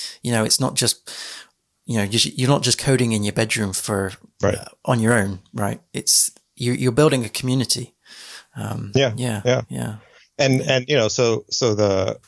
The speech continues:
Speaker 2: uh, the comments that I would get from, from viewers and,
Speaker 1: Mm.
Speaker 2: and suggestions that I would get were just pure bonus.
Speaker 1: Yeah,
Speaker 2: Um, I mean,
Speaker 1: yeah.
Speaker 2: I've definitely had folks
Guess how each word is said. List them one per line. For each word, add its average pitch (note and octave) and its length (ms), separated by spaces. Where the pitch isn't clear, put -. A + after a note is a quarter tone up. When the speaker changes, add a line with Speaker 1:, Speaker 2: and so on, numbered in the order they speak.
Speaker 2:
uh, F2+ 420
the A2+ 100
comments C3 420
that A#2+ 80
I A2 60
would G2 140
get G#2 220
from, G2 400
from G2 200
viewers G2+ 600
and, F#2+ 100
Speaker 1:
Mm. G#2+ 120
Speaker 2:
and F2+ 160
suggestions A2+ 580
that G2 140
I G2 60
would G2 200
get G2+ 360
were G2+ 160
just G#2+ 220
pure - 240
bonus. - 680
Speaker 1:
Yeah, C#3+ 320
Speaker 2:
Um, G2+ 220
I G2 40
mean, F#2+ 140
Speaker 1:
yeah. G2+ 60
Speaker 2:
I've G#2 80
definitely A2+ 320
had G2 220
folks - 460